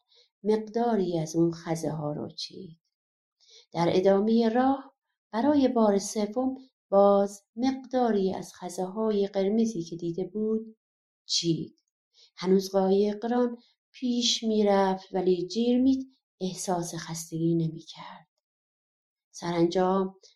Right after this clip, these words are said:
مقابل چشمهاشون یک دژ طلایی پیدا شد. جیرمیت پرسید: «همسفر، این دژ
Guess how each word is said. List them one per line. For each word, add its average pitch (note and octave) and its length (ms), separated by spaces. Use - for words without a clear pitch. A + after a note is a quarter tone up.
مقابل G3 600
چشمهاشون G3 1160
یک C4 340
دژ A3 240
طلایی D#3+ 560
پیدا D#3 320
شد. - 340
جیرمیت E3 500
پرسید: F3 560
«همسفر، G3 720
این F3 180
دژ A3+ 340